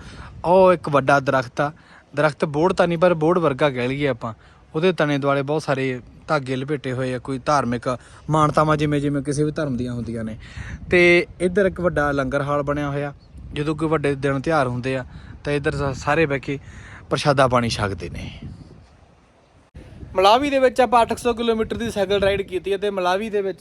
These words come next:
ਜਿਹੜੇ, ਅਹ, ਸ਼ਹਿਰ ਆ, ਸ਼ਹਿਰਾਂ ਦੇ ਵਿੱਚ ਦੇਖਣ ਨੂੰ ਕੋਈ ਬਹੁਤੀਆਂ ਥਾਵਾਂ ਨਹੀਂ, ਪਰ ਇਹੋ ਜਿਹੀਆਂ ਕੋਈ ਥਾਵਾਂ ਬਣੀਆਂ, ਬਾਜ਼ਾਰ ਬਣੇ ਹੋਏ ਨੇ। ਸ਼ਹਿਰ ਆਲੇ ਦੁਆਲਿਓਂ ਬਹੁਤ ਸੋਹਣਾ ਇਹ,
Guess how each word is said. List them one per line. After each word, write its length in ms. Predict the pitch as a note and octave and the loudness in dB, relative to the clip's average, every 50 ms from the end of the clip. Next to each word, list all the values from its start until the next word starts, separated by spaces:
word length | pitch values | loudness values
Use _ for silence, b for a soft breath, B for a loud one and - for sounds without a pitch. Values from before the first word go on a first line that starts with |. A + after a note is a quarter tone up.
| _ - | _ -8
ਜਿਹੜੇ, 260 | F#3 F#3 G3+ G#3+ G3+ | -6 -6 -4 -4 -6
ਅਹ, 420 | F#3 E3 D#3+ E3 E3+ E3 D#3+ E3 | -8 -12 -16 -16 -14 -14 -12 -14
ਸ਼ਹਿਰ 340 | E3 - F3 F3 F#3+ A3+ A#3 | -10 -4 0 2 4 4 4
ਆ, 100 | A3+ G#3 | 4 2
ਸ਼ਹਿਰਾਂ 340 | G3 - G3+ G3 G#3 A#3 - | 2 0 2 2 2 2 2
ਦੇ 80 | - | 0
ਵਿੱਚ 200 | G3 G3 F#3 - F#3 - - - | 0 -2 -4 -6 -10 -10 -10 -10
ਦੇਖਣ 320 | D#3+ E3+ E3 D#3+ - F#3 F3+ | -6 -6 -6 -4 -4 -4 -4
ਨੂੰ 140 | F3+ F3+ E3 | -4 -4 -6
ਕੋਈ 100 | F3+ F3 | -6 -6
ਬਹੁਤੀਆਂ 380 | D#3+ E3+ F3+ F3 G#3 G#3 G3 | -4 -4 -4 -2 -2 -4 -4
ਥਾਵਾਂ 300 | D#3+ E3 D#3+ D#3 E3 E3 | -2 -2 -2 0 0 0
ਨਹੀਂ, 280 | D#3+ D3+ E3 F#3+ G#3+ G3 - - - - - - - - | 0 0 -2 -2 -2 -4 -8 -14 -20 -20 -20 -20 -12 -6
ਪਰ 140 | - F3 F3 | -2 -2 0
ਇਹੋ 220 | F3 F3+ E3+ E3+ | 0 0 -2 -2
ਜਿਹੀਆਂ 200 | E3+ F#3 F#3 F3 | -4 -4 -6 -6
ਕੋਈ 140 | E3 F3 F3 | -6 -8 -8
ਥਾਵਾਂ 280 | - - E3 E3 E3 E3 | -6 -4 -4 -4 -4 -4
ਬਣੀਆਂ, 300 | D#3 D#3+ E3 E3 E3 E3 | -4 -6 -6 -6 -6 -6
ਬਾਜ਼ਾਰ 360 | D#3+ D#3 D3+ D3+ D#3 D#3+ E3+ | -6 -4 -2 0 0 0 0
ਬਣੇ 220 | E3 E3+ E3 E3+ | 0 -2 -2 -4
ਹੋਏ 180 | E3 E3 E3 E3 | -4 -4 -6 -6
ਨੇ। 140 | E3 E3 - B B B B B B | -6 -8 -12 B B B B B B
ਸ਼ਹਿਰ 280 | - - F3+ F#3+ A3 | -2 4 6 6 6
ਆਲੇ 380 | B3 A3+ - F#3 F3+ F#3 G3 G#3 | 6 4 4 4 4 6 4 4
ਦੁਆਲਿਓਂ 360 | G3 G#3 G#3 G3+ G3+ G#3+ G#3 | 4 4 4 6 6 4 2
ਬਹੁਤ 280 | F3+ E3+ F3+ A3+ A3 - | 2 2 2 2 2 0
ਸੋਹਣਾ 260 | - G#3 G#3 G#3+ G#3 | -2 -2 0 2 2
ਇਹ, 200 | G3 F#3+ F#3+ F#3 | 2 0 -2 -6